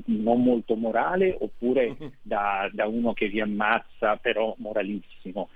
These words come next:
Speaker 1: Eh, cioè per dire che morale e politica sono due ambiti diversi, il che non vuol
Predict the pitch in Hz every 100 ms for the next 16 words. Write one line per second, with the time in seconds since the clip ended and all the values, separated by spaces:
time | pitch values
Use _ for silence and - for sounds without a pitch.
0 | - - - 104 95 - 120 - 147 131
1 | 107 117 127 - - 113 117 - - 101
2 | - 110 113 120 104 - 139 107 123 110
3 | 98 98 101 104 110 104 107 101 98 120
4 | 117 - - - 110 - 98